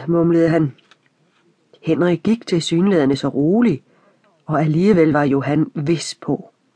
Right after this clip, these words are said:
at det blev en skæbnesvanger aften. Mens han kørte hjemad med hestene, tænkte han på drengenes skæbne. Ja, for Johan kaldte ham nu dreng,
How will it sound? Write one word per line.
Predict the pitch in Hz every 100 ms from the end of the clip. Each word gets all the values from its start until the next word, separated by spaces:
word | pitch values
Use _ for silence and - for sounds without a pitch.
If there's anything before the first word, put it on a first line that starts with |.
| _ _
at | 143
det | 151
blev | 143 143
en | 135
skæbnesvanger | - 147 139 156 - 143 151
aften. | - - - - - _ _ _ _ _ _ _ _ _ _ _ _ _ _ _ 170
Mens | 175 156
han | 156
kørte | 139 147 135
hjemad | 151 160 165 156
med | 143
hestene, | 135 147 - 180 165
tænkte | - 208 202
han | 185 175
på | 175
drengenes | 165 175 185 214 202 185
skæbne. | - - 135 123 - 117 - _ _ _ -
Ja, | 226 185 - _ _ _ _
for | 139
Johan | 131 135 135
kaldte | 151 160 165
ham | 156 151
nu | 147 135
dreng, | 170 185 - 160